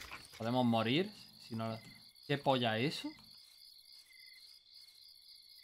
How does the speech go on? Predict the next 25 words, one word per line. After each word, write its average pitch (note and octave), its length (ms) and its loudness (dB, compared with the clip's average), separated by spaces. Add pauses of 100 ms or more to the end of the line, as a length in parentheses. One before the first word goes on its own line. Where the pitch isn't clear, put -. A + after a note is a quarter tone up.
(500)
Blue F#3+ 260 2 (180)
Jay. D3 320 2 (920)
Blue F#3 200 0
Jay. D3 320 0 (300)
¿Qué B2 200 -10
coño D3 360 0
será A2+ 320 -2
eso, D#3+ 260 -4
tío? A#2 300 -6 (1300)
Bueno, A#2+ 140 4
ahí C3 100 4
tenemos C#3+ 440 6
un C3+ 80 4
Enderman C#3 520 4
ya. F#3+ 200 2 (840)
Ya F3 220 6
empieza... F3+ 680 6
¿Cómo F#3 160 2
se G3 140 2
nota F#3+ 260 4
que F3 60 2
estamos D#3+ 420 4
en C3+ 160 2
hard, C#3 380 4 (140)
eh? F#3+ 200 -6